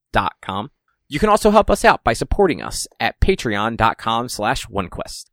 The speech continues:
If you can't support us there with your dollars, though, you can go to your favorite podcast platform, Spotify, Apple Podcasts, Google Podcasts, uh, Amazon, Stitcher, all the fun places. We're on all of 'em.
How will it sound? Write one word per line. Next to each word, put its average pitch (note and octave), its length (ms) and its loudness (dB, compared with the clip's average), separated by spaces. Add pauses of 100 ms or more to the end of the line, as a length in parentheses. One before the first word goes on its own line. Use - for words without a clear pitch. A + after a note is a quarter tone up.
(160)
If G#2 40 -12
you G#2+ 40 -10
can't D#3+ 200 0
support - 260 2
us C3+ 60 0
there D3 140 2
with G#2+ 60 0
your B2 40 -2
dollars, E3 400 6
though, A#2+ 180 2
you B2 140 -4
can A#2 80 -10
go B2 80 -4
to A2 60 -8
your A2 80 -6
favorite E3 360 0
podcast D3+ 440 -2
platform, D3 520 -4 (300)
Spotify, B2+ 1040 2 (280)
Apple A#2 320 0
Podcasts, A#2+ 500 0
Google A2+ 240 0
Podcasts, A#2+ 920 -2 (320)
uh, F#2+ 200 -8 (100)
Amazon, B2 720 2
Stitcher, A#2+ 500 0
all D3 140 8
the C3+ 60 0
fun A#2+ 200 -2
places. G#2+ 560 -4
We're C3 200 4
on A#2+ 100 2
all G2 220 0
of F2+ 80 -6
'em. G2+ 160 -8